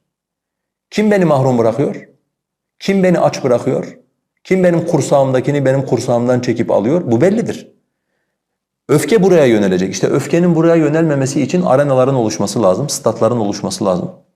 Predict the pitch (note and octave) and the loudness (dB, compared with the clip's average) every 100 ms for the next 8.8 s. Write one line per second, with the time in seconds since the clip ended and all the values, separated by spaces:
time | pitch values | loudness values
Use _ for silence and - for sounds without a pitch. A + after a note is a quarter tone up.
0 | _ _ _ - B2 D#3+ D3 C3+ A2+ B2+ | _ _ _ -4 -2 0 0 0 0 0
1 | C#3 B2 G2 A#2 A#2 D3 D3+ D3 D#3+ D#3 | 2 2 0 -2 -2 -2 -2 -2 0 0
2 | D#3+ E3+ - _ _ _ _ G2+ C3+ F#3+ | -2 -8 -14 _ _ _ _ -2 0 0
3 | F#3+ E3 D3+ D3 D#3+ F3+ F#3 D#3+ C#3+ D#3 | 0 0 2 2 2 2 0 0 -2 -2
4 | C#3+ D3+ E3 C#3+ - B2+ B2+ D#3+ F3+ B2+ | 0 0 0 -2 -2 0 0 0 2 2
5 | B2+ E3+ C3+ B2 A2+ C3 D#3 C#3 A#2+ A2 | 2 2 2 0 -2 0 0 0 0 -2
6 | G#2 F#2+ F2+ F2+ F2+ F2 G#2+ B2+ D3+ D3 | -2 -2 -4 -4 -6 -4 -4 -2 -2 -2
7 | B2+ A2 C3 C3+ A#2+ C#3 C3 C3 C#3+ D3+ | 0 0 0 0 0 -2 -2 -2 -2 0
8 | D#3 D#3 E3 D#3+ E3 E3 F3 | 0 -2 -2 -2 -2 -2 -4